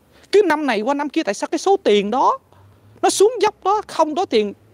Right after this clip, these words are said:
bồi thường để giải phóng mặt bằng? Tại sao, tại sao không giải phóng mặt bằng với cái mức tiền nó có được cái giá trị để cho cái công trình nó đúng thời điểm? Rồi cuối cùng nó nằm ì đó, cuối cùng lỗ, tính già ra non các quý vị.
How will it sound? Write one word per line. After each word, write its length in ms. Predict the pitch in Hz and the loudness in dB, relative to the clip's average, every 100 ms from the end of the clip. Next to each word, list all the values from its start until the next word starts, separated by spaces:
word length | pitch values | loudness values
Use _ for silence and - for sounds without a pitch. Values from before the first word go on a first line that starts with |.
| _ _ _ _ - - - - - - - | _ _ _ _ -20 -20 -20 -20 -20 -20 -8
bồi 320 | - 214 220 220 | 2 4 4 2
thường 400 | - 226 226 185 | 2 2 2 0
để 80 | |
giải 220 | 269 220 277 | -2 -2 -4
phóng 200 | 359 415 | -6 -8
mặt 160 | 247 | -6
bằng? 220 | 220 247 254 - _ - | -6 -8 -12 -20 _ -10
Tại 140 | - 254 | -4 -2
sao, 200 | - 302 - - - - - - | 0 -2 -4 -20 -20 -20 -20 -8
tại 120 | - 247 | -2 0
sao 140 | 330 | 0
không 280 | - 330 220 | 0 0 0
giải 160 | 196 | 0
phóng 160 | 302 403 | 0 0
mặt 120 | 415 - | -2 -2
bằng 200 | 220 202 | -4 0
với 160 | 294 | 0
cái 140 | - 381 | 2 2
mức 260 | 392 453 - | 2 -2 -2
tiền 360 | 240 220 214 196 | 2 2 2 0
nó 160 | 262 359 | 0 0
có 220 | - 381 | 0 0
được 100 | 202 | 0
cái 160 | 311 | -2
giá 300 | 269 294 320 | -2 -2 -2
trị 340 | 403 254 175 202 - - - - | -2 0 0 -2 -10 -20 -20 -8
để 200 | - 180 | 0 0
cho 120 | - 302 | 0 -2
cái 100 | 330 | -2
công 240 | - 311 294 | 0 2 2
trình 240 | 240 185 | 0 0
nó 100 | 220 | 0
đúng 240 | 269 349 440 | 0 -2 -2
thời 200 | - 208 | -2 2
điểm? 220 | 185 202 - _ _ - - | 4 2 -2 _ _ -20 -10
Rồi 180 | 175 254 | -2 0
cuối 240 | - 403 453 | 2 2 4
cùng 200 | 277 240 | 2 2
nó 60 | 320 | 0
nằm 220 | 330 214 - | 0 -4 0
ì 220 | 233 220 | 0 2
đó, 140 | 285 | 0
cuối 180 | - 349 | 2 0
cùng 280 | - 196 175 | 2 -2 2
lỗ, 380 | 160 156 151 254 - - | 2 4 2 -2 -10 -2
tính 180 | 370 466 | -2 0
già 300 | 208 190 175 151 | 0 0 0 -2
ra 120 | 233 | -2
non 260 | 240 240 | 0 -2
các 140 | 226 - | -4 -6
quý 100 | 247 | -6
vị. 140 | 180 | -8